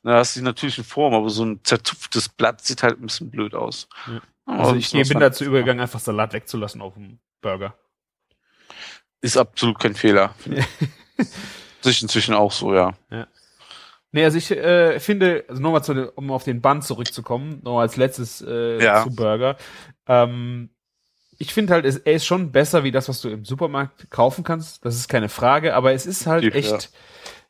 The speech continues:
Speaker 2: er ist, weiß ich nicht. Also ich find gerade bei dem geilen Fleisch, ich hab da mal ein Probierpaket für drei verschiedene Burger. Das war, ich glaub, Bison, äh, und Wagyu und ich, keine Ahnung, ob da noch einer dabei war. Da waren auch die Brötchen dabei. Aber die,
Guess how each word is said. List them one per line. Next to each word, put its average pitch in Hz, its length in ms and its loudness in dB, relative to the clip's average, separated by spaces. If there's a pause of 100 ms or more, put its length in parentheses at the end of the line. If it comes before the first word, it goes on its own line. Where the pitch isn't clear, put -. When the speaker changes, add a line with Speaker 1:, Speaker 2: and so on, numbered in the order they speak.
(260)
Speaker 2:
er 147 80 2
ist, - 440 -8
weiß 175 240 4
ich 117 120 -8
nicht. - 180 -12
Also 135 140 -4
ich - 100 -8
find 220 160 -4
gerade 190 260 2
bei 175 120 4
dem 202 320 0
geilen 175 260 2
Fleisch, 143 300 2
ich - 60 -2
hab 156 100 -4
da 151 100 0
mal 135 180 0
ein 131 400 -8
Probierpaket 160 640 0
für 123 300 2
drei 143 240 2
verschiedene 135 380 -4
Burger. 160 400 4
Das 139 180 -2
war, 123 120 2
ich 120 60 -4
glaub, 120 220 -4
Bison, 180 600 0 (880)
äh, 127 280 4
und 117 260 -6
Wagyu 190 560 2
und 135 460 -8 (160)
ich, - 300 -20 (240)
keine 147 200 2
Ahnung, 143 100 2
ob 139 40 -6
da 139 60 0
noch 151 180 2
einer 147 260 2
dabei 151 340 4
war. 147 80 0
Da 131 120 0
waren 139 120 2
auch 120 100 -2
die 135 100 -4
Brötchen 180 380 0
dabei. 165 380 4 (380)
Aber 131 200 0
die, 135 180 -4